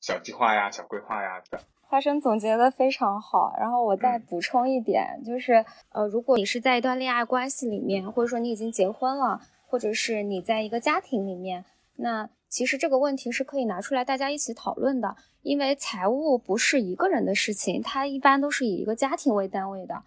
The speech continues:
Speaker 2: 而且在家庭里面每个人的分工都不一样。比如说有些家庭老公他是主要的经济收入来源，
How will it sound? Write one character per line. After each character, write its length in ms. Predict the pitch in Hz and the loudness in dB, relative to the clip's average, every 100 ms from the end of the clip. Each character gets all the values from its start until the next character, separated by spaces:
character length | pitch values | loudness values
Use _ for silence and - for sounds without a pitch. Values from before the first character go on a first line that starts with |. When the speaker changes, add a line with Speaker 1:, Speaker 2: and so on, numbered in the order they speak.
| _ _ _ | _ _ _
Speaker 2:
而 120 | 208 | -8
且 140 | 254 233 | 0 0
在 160 | 254 | 0
家 180 | 254 269 | 0 -2
庭 180 | 277 233 | 0 -2
里 60 | 208 | -2
面 240 | 190 202 | -4 -2
每 140 | 190 | -4
个 100 | 160 | -2
人 160 | 226 196 | -2 0
的 80 | 220 | -2
分 240 | - 269 | -4 -4
工 240 | 269 294 294 | -2 -4 -2
都 80 | |
不 160 | 285 285 | -4 -4
一 140 | 214 | -2
样。 260 | 196 254 - - _ _ _ | 2 0 0 -6 _ _ _
比 80 | 196 | 0
如 100 | 214 | 0
说 200 | 262 311 | 2 6
有 100 | 202 | 6
些 160 | 226 | 6
家 160 | 208 233 | 2 0
庭 220 | 233 196 | 0 -2
老 160 | 202 147 | 0 0
公 240 | 233 262 | 0 0
他 180 | 311 240 | 2 0
是 160 | - 214 | 0 -2
主 160 | 185 | -2
要 160 | - 277 | 2 4
的 100 | 247 | 2
经 220 | 185 220 | 0 -4
济 120 | 220 | -2
收 160 | 226 220 | 0 0
入 80 | 208 | 0
来 200 | 185 165 | -4 -4
源， 280 | 180 180 | -4 -6